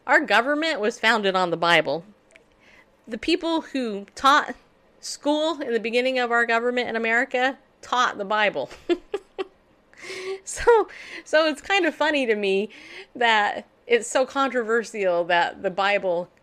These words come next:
you know, you have to apply to get a government approval to teach an elective course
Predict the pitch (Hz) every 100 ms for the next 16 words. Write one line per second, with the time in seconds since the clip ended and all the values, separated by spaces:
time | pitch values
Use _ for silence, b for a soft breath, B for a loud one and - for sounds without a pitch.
0 | _ - 190 185 180 196 196 220 175 -
1 | 220 202 208 190 180 185 175 202 214 214
2 | 190 175 - 240 208 185 170 170 190 226
3 | 208 190 185 202 - 190 - 220 196 208
4 | -